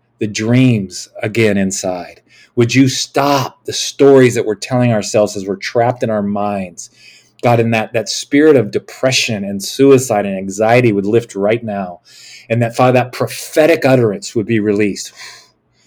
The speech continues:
The ha that you put in Abram, the ha that you put in Sarah, <coughs> God, the prophetic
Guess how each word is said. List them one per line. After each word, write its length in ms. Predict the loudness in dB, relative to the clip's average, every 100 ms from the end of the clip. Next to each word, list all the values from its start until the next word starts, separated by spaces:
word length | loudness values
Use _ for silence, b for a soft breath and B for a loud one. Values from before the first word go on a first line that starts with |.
| _ _ _ _ _ _
The 80 | -4
ha 380 | -4 2 4 6
that 140 | 4 0
you 80 |
put 200 | -2 0
in 100 | 0
Abram, 380 | 0 0 2 0
the 80 | -2
ha 400 | -6 -2 4 4
that 120 | 4
you 80 | -2
put 200 | -4 -2
in 100 | -2
Sarah, 420 | 0 0 2 -2 B B B B
<coughs> 260 | B B 0
God, 720 | 6 8 8 6 4 4 4
the 80 |
prophetic 540 | 2 0 2 6 6